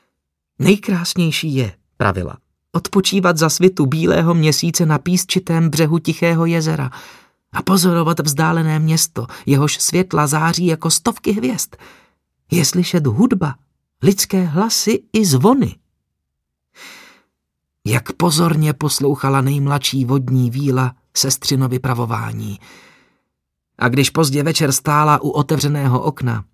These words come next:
a dívala se do tiché vodní hlubiny, myslela na veliké město se vším jeho křikem a hlukem. A zdálo se jí, že až na mořské dno slyší zvonit kostelní zvony.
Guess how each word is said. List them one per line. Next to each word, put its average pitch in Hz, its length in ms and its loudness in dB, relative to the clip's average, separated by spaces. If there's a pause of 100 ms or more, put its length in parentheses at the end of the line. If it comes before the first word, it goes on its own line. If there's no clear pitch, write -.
a 101 120 -2
dívala 143 440 0
se 131 140 2
do 123 140 2
tiché 135 420 -2
vodní 131 340 2
hlubiny, 135 500 0 (920)
myslela 147 520 2
na 143 140 2
veliké 139 500 0
město 135 420 0
se 131 200 -2
vším 156 440 -2
jeho 135 240 2
křikem 135 640 -2
a 123 100 -4
hlukem. 98 560 -4 (880)
A 123 120 0
zdálo 151 360 4
se 165 160 0
jí, 156 220 2
že 131 180 2
až - 400 -4
na 110 140 2
mořské 143 480 0
dno 131 220 0
slyší 131 440 -2
zvonit 127 400 2
kostelní 117 580 2
zvony. 90 420 -6